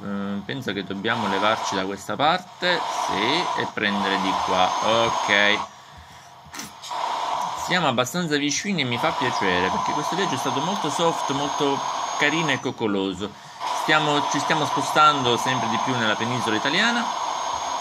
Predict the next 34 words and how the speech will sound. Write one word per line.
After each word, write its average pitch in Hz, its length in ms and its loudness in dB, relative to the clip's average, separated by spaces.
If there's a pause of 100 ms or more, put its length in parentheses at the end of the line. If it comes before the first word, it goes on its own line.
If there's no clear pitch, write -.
(120)
nello 104 220 0
scarpone, 135 680 2
andiamo 117 340 2
risalendo, 120 720 2
anche 110 240 2
se, 123 260 4 (540)
ricordo, 107 300 0
il 107 60 0
nostro 110 200 -2
obiettivo 127 340 0
è 113 40 6
raggiungere 113 420 0
l'Inghilterra, 123 680 2
ma 104 120 2
con 110 200 0
questo 131 300 -2
camion 120 320 2
in 104 80 -2
queste 123 220 -2
condizioni, 107 400 -2
secondo 113 180 2
me, 127 80 2
non 135 260 2
lo 135 120 4
raggiungeremo 120 600 2
mai, 123 420 4 (600)
perché - 280 -2
dico, 104 400 0 (1600)
è, 107 120 -2 (120)
è 113 40 0
di 113 140 0
una 120 100 4
lentezza 117 540 0
unica, 117 500 2